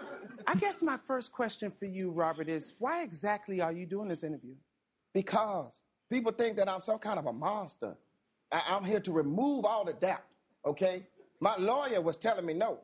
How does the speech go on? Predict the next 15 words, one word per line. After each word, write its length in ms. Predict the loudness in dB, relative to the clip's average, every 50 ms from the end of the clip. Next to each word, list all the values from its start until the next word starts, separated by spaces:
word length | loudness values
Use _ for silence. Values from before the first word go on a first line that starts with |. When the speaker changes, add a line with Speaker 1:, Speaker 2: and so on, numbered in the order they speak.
| _ _ _ _ _ _ _ _ _ _ _ _
Speaker 2:
but 140 | 0 2
my 160 | 2 0 0 0
ego, 380 | 0 -2 -2 0 -2 -4 -4 -4 _ _ _ _ _ _ _ _ _ _ _ -20 -20 -20 -20 -20 -20 -20 -20 -20 -20 -20 -18 -8 0
my 280 | 2 2 2 2 0 0 2
ego 280 | 2 2 4 4 4 4 4 4 6
was 120 | 8 8 8
telling 400 | 8 8 8 8 8 6 4 4
me 80 | 4 8 8
yes. 560 | 8 6 6 6 4 4 4 6 4 4 4 4 4 4 4 4 4 4 2 2 2 2 2 2 2 2 2 2 0 0 0 0 -2 -2 2 2
Speaker 1:
Robert? 440 | 4 4 2 0 0 0 0 0 -2 -4 -8 -8 -10 -10 -14 -16 -16 -16 -20 _ -14 -4
Speaker 2:
Please 220 | -2 0 0 0 2
call 220 | 0 0 0 0
me 100 | -2 -4
Victim. 380 | -2 -2 -4 -4 -4 -8 -14 -16 _ _ -16 -8
Speaker 1:
No. 320 | -4 0 4 4 4 4